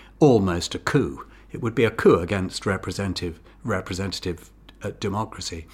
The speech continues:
So I think we will reach October the thirty-first, um, probably without having found a way out. And I don't think we could assume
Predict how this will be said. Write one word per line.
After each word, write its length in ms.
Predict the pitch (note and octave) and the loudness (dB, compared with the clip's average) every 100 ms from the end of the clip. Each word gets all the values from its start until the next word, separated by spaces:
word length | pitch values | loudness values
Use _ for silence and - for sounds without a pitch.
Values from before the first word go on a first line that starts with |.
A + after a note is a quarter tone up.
| - - | -10 2
So 320 | C3 B2+ - - - | 4 4 0 -12 -6
I 60 | A2+ | 4
think 200 | F3+ C3 | 4 6
we 80 | |
will 240 | A2+ C#3 D#3 | 6 8 8
reach 340 | G#2+ E2 - | 6 2 -2
October 400 | F2+ - G#2 F2+ | -8 -4 -4 -2
the 120 | F2 E2+ | -4 -2
thirty-first, 840 | G#2 F2+ F#2 - G#2 G#2 - - - - - - - - | -2 -2 -4 -2 -2 0 -4 -6 -18 -20 -20 -20 -20 -4
um, 440 | G#2+ G2+ F#2+ F#2 - | -2 0 -2 -4 -6
probably 440 | - E3 E3+ F#2 F#2+ | 2 4 4 4 0
without 460 | G#2+ A#2 A#2+ - - - - | 2 4 2 0 -12 -20 -4
having 340 | B2 B2+ A2+ | -2 0 0
found 380 | G#2+ C3 B2 A#2 | 0 0 2 2
a 60 | G#2 | 0
way 360 | A2 A#2+ A2 - | 0 0 -2 -2
out. 420 | B2+ G#2 A2+ - - - - - - - - _ _ | -2 0 -4 -8 -10 -18 -20 -20 -20 -20 -20 _ _
And 440 | C3 B2+ B2 B2+ - - - - - | 2 4 2 0 -6 -16 -20 -8 -4
I 60 | |
don't 300 | B2 D#3+ F3+ | 2 4 4
think 400 | - - F3+ G#3 - | 0 2 4 4 0
we 180 | F2+ E2+ | -6 -6
could 240 | - F2 | -8 -8
assume 560 | E2 - F#2+ F2 G2 | -6 -2 -2 -2 -6